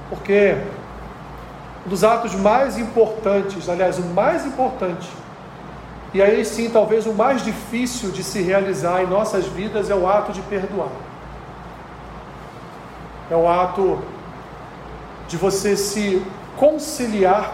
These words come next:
com aquela pessoa, ou se reconciliar com aquela pessoa, com o ato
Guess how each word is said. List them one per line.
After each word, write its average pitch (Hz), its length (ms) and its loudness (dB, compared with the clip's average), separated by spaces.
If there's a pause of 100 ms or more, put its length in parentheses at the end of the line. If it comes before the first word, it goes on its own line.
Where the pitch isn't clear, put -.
com 196 60 2
aquela 180 280 2
pessoa, 185 400 0
ou 190 60 2
se - 180 -4
reconciliar 196 1400 2 (440)
com 180 140 2
aquela 175 320 2
pessoa, 190 640 2
com 214 260 2
o 196 80 6
ato 214 560 4